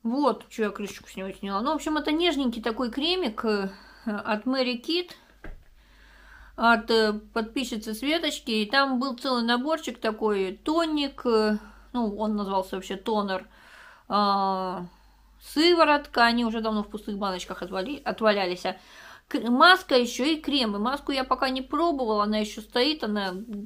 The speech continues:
сроком до апреля следующего года, но я потом открою, поюзаю. А вот этот кремик, он такой нежный, и вот вообще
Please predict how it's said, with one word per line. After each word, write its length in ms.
сроком 380
до 120
апреля 320
следующего 500
года, 300
но 180
я 160
потом 340
открою, 340
поюзаю. 520
А 140
вот 180
этот 280
кремик, 500
он 140
такой 320
нежный, 680
и 500
вот 160
вообще 400